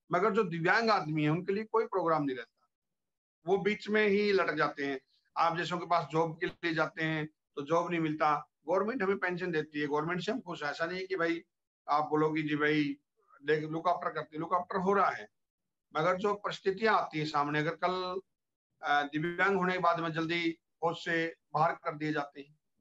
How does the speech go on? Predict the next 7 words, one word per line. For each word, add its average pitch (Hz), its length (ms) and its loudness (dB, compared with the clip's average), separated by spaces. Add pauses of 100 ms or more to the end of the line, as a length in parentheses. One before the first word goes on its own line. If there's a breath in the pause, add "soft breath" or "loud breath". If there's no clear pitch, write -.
(1300)
जो 175 120 2
आदमी 175 680 0
सेना 151 280 0
में 160 140 0
भर्ती 143 260 -4
होता 156 360 0
है 151 300 0